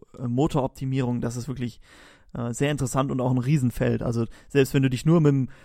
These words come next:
ähm, Luftfilter beschäftigst, äh, da kannst du sch-, schon ein Jahr lang dich besch-, beschäftigen und weißt wahrscheinlich immer noch nicht alles.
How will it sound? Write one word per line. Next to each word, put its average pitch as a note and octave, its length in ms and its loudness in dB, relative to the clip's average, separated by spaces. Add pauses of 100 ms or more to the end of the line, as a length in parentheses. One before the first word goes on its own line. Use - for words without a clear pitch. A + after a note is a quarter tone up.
(260)
ähm, C3+ 640 -4
Luftfilter C3+ 480 4
beschäftigst, - 800 -4
äh, B2+ 240 2
da B2 140 4
kannst - 260 -2
du C#3 40 4
sch-, - 300 -8 (140)
schon B2 760 -2 (240)
ein B2+ 260 -2
Jahr C3+ 300 8
lang C3 180 2
dich B2 140 -6
besch-, B2+ 200 -4 (100)
beschäftigen B2+ 540 -4
und B2 60 -2
weißt C3 200 -2
wahrscheinlich - 320 -8
immer C3 160 -2
noch - 160 -6
nicht - 200 -10
alles. - 320 -10